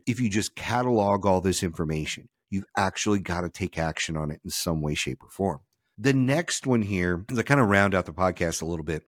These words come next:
this one talks about developing your training skills. If you wanna become a better analyst, a better researcher,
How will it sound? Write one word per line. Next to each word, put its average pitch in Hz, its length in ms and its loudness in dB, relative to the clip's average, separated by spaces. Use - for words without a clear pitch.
this 160 340 4
one 240 140 0
talks 127 340 4
about 95 520 2
developing 98 1080 2
your 87 640 0
training 80 400 -4
skills. - 500 -14
If 123 200 2
you 165 220 2
wanna 277 260 2
become 95 800 2
a 98 180 2
better 98 440 4
analyst, 85 680 -4
a 110 140 4
better 117 420 4
researcher, 92 1040 -2